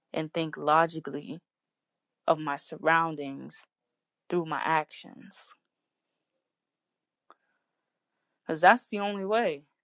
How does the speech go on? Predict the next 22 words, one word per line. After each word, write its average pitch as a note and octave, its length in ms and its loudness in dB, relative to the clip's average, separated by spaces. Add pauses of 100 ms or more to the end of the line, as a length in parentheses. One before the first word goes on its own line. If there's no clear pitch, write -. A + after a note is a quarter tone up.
(540)
You A3+ 220 -4
gotta G#3 240 4
be F3+ 240 -6
able D#3+ 200 -8
to D3 100 -4
sit A#3 400 -2
down F#3 640 -4 (680)
and D#3 180 -8
say, D3 260 -2
"Yo, D3 380 0 (1500)
I G#3+ 320 8
need F#3 240 -18
to E3+ 140 -20
do D3 180 -18
better." B2 420 -16 (2250)
Not F3+ 320 6 (1000)
your F#3 180 0
friends, F#3 760 -2
not F#3+ 320 0 (960)
a - 100 -4
family F#3 520 -6
member, F3 580 -8